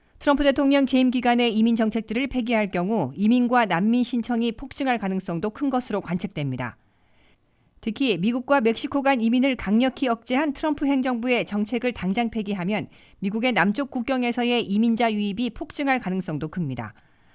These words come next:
이에 따라 의혹과는 달리 취임 이후 시스템이 정비되기 전까지는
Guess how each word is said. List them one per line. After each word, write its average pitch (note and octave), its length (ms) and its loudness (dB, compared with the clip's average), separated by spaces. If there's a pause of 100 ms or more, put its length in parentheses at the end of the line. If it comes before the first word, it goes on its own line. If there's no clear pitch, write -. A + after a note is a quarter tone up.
(320)
이에 G#3 120 0
따라 G#3+ 240 4
의혹과는 C4 520 2
달리 A#3+ 360 2
취임 C#4 360 0
이후 C4 300 2
시스템이 C#4+ 460 -2
정비되기 A3 480 -2
전까지는 F#3 600 -2